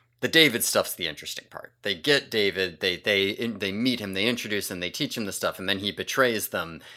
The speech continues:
You know, the, like, these last couple chapters here are far more memorable than the rest of the book,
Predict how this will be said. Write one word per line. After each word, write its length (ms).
You 160
know, 200
the, 240
like, 280
these 320
last 460
couple 340
chapters 540
here 160
are 100
far 320
more 220
memorable 640
than 240
the 100
rest 320
of 120
the 60
book, 440